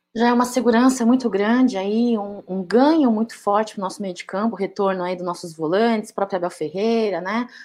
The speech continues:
É, o nosso goleiro Everton também, já foi divulgado um vídeo aí dele no dia de sua folga, no retorno ao Brasil,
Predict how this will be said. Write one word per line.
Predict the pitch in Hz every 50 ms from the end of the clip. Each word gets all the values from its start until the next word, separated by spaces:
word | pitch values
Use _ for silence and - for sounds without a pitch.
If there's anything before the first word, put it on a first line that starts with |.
| - - -
É, | 180 185 185 185
o | 185 185 190
nosso | 196 185 196 - - 190
goleiro | 170 160 160 170 175 170 151 143 160
Everton | 196 233 226 220 208 196 185 -
também, | - - 170 165 165 185 214 226 190
já | 170 196 202 220 214 202 180 - _ _ _ -
foi | 220 226
divulgado | 208 214 196 190 180 185 190 196 190
um | 190 180
vídeo | 170 170 185 196 208 196 185 180
aí | 175 180 202 208
dele | 170 175 185 196
no | 196 185 185 180
dia | 170 185 202 196
de | 190 - - -
sua | - - 233 202
folga, | - - - 196 185 196 190 185
no | 190
retorno | 190 180 170 - - 214 220 233 220 196
ao | 196
Brasil, | 185 180 170 160 165 - 196 208 208